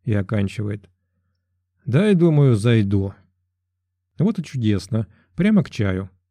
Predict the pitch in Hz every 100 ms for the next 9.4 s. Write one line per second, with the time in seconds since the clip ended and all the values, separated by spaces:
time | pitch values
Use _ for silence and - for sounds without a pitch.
0 | _ _ _ _ _ _ _ - 107 98
1 | 98 98 95 113 - 117 - _ _ _
2 | _ _ _ _ _ _ _ - 175 196
3 | 151 147 143 113 113 - 120 135 196 175
4 | 139 123 113 120 113 110 104 98 120 107
5 | - 101 92 110 92 - 95 - 175 180
6 | - _ _ _ 120 123 120 139 131 131
7 | 95 - - - _ _ 165 143 139 120
8 | 117 113 110 113 101 98 - - _ 113
9 | 107 101 104